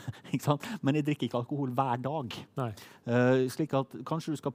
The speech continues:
Speaker 1: ha da noen tider på døgnet der du ikke skal sjekke Facebook.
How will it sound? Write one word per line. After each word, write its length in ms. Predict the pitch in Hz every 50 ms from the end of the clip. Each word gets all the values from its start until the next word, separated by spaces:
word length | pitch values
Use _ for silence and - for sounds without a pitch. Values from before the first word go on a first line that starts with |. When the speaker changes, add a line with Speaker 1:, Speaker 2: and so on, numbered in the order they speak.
| - -
Speaker 1:
ha 300 | - - 147 147 156 165
da 220 | 156 151 143 127
noen 540 | 123 127 131 131 139 151 156 151 135 117 113
tider 240 | - - 127 123 131
på 100 | 120 -
døgnet 600 | 117 113 127 123 123 113 101 98 110 143 170 170
der 140 | 139 135 127
du 100 | 120 107 - -
ikke 360 | 147 - _ _ - - 131
skal 380 | 110 - - 104 101 104 104 101 - _ -
sjekke 260 | - 117 104 - 107
Facebook. 460 | - 110 101 - - 160 202 - -